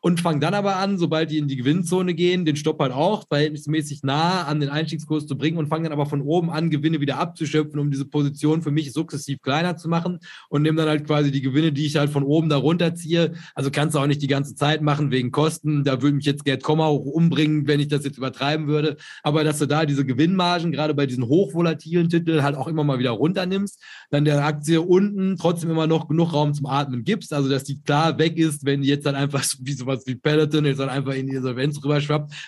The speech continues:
da ist die halt schon lange weg gewesen, aber dass du die Kohle halt rausziehst, wenn du kannst, ist ein gutes Gefühl und das packst du dann halt einfach, pack ich dann rüber in die Spardose und weil das ja auch aus dem Risiko kommt, geht das halt entweder in meine E T Fs oder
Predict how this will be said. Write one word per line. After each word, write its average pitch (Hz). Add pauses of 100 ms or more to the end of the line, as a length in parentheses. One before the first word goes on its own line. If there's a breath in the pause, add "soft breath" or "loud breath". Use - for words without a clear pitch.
da 135
ist 139
die 139
halt 135
schon 127
lange 151
weg 160
gewesen, 156 (300 loud breath)
aber 156
dass 160
du 151
die 151
Kohle 160
halt 139
rausziehst, 196
wenn 139
du 131
kannst, 202
ist 151
ein 156
gutes 165
Gefühl 175
und 156
das 160
packst 165
du 151
dann 151
halt 147
einfach, 147
pack 135
ich 170
dann 156
rüber 151
in 127
die 117
Spardose 165 (260 loud breath)
und 135
weil 143
das 143
ja 139
auch 139
aus 135
dem 143
Risiko 123
kommt, 139
geht 139
das 127
halt 135
entweder 139
in 127
meine 127
E 131
T 127
Fs -
oder 147